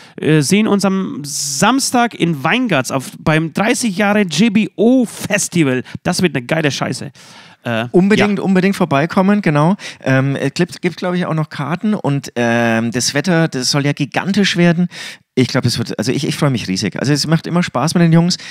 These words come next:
Speaker 2: Ich werde danach auch noch ein bisschen bleiben und, und weiter feiern. Genau, also alle, alle Franken oder auch alle, alle, alle, die so ein bisschen von weiter her kommen,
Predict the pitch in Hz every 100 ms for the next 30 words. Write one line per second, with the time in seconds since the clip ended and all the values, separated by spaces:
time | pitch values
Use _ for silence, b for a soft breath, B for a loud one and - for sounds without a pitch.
0 | B - 131 147 147 131 156 151 151 143
1 | 147 151 131 120 135 151 160 147 135 -
2 | 131 123 208 147 165 - 160 165 165 B
3 | B B _ 151 107 78 - 139 - 185
4 | - 190 - 143 185 220 214 208 143 147
5 | - - 156 - 170 175 - 180 180 180
6 | 185 165 208 202 190 147 131 214 190 180
7 | 180 180